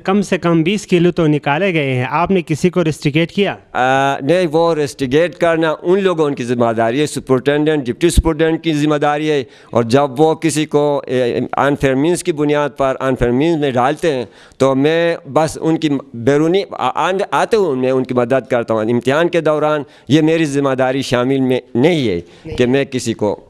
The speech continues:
Speaker 1: तो आपने कहा कि हमारे ब-, बहुत सारे बच्चे उनके यहाँ, इससे आपके स्कूल से भी गए होंगे आज के एग्ज़ाम में बैठने वाले, ज़रूरी बात है।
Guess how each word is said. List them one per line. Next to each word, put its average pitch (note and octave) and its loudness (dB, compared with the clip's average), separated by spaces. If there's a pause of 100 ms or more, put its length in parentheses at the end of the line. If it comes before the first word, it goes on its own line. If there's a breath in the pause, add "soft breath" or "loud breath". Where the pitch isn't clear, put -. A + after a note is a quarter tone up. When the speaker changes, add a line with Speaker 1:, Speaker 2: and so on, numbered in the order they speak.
(140)
Speaker 1:
तो F3 -20
आपने F#3+ -16
कहा F#3+ -16
कि F#3+ -18
हमारे D#3+ -10
ब-, D3+ -12
बहुत D#3+ -10
सारे E3 -2
बच्चे D3 0
उनके D#3 2
यहाँ, D3 -2
इससे D#3+ -4
आपके D3 0
स्कूल D#3+ 0
से E3 -10
भी D3+ -12
गए D3+ -2
होंगे D3+ 0
आज C#3 -4
के C#3+ -4
एग्ज़ाम C#3 -4
में C3+ -2
बैठने C3 -4
वाले, C3 -4
ज़रूरी B2 -6
बात B2 -4
है। C#3+ -10